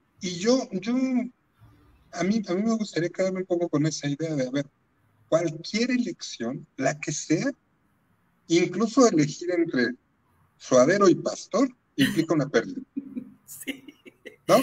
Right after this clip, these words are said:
Speaker 2: Bueno, Mariano, mira mis cachetes, yo siempre digo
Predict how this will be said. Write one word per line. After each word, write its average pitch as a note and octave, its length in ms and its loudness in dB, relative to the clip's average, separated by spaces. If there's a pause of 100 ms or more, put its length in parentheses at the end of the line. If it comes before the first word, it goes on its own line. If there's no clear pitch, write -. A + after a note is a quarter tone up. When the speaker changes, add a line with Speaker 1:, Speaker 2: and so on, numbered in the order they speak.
(760)
Speaker 2:
Bueno, D4 320 6
Mariano, C4 340 6
mira D4+ 200 6
mis C#4+ 160 2
cachetes, B3 460 2
yo C4 200 4
siempre B3 440 2
digo A3+ 600 -2